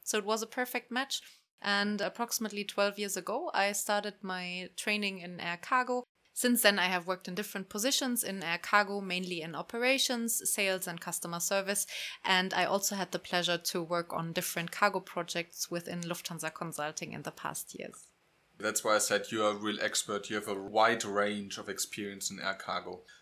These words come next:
Speaker 2: So maybe let's go into it. And my first question to you is, how digital is air cargo today?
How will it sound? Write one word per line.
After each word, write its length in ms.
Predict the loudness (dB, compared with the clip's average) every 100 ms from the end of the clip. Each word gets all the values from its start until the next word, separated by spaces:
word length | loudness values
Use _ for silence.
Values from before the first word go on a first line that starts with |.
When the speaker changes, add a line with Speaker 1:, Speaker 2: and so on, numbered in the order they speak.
| -4
Speaker 2:
So 180 | 0
maybe 380 | 6 6 6 -2 -2
let's 180 | -2 2
go 140 | 2
into 300 | 2 2 0
it. 140 | 0 0
And 360 | 0 0 -4 -8 _ _
my 160 | 2 4
first 320 | 6 4 6
question 340 | 4 4 4
to 120 | 0 2
you 140 | 2
is, 240 | 2 0 -4 _ _ -6 6
how 200 | 8 8
digital 680 | 4 0 2 -2 0 -2 -2
is 220 | -4 0
air 180 | 2 2
cargo 500 | 0 0 0 0 -6
today? 640 | -8 -10 -6 -4 -4 -8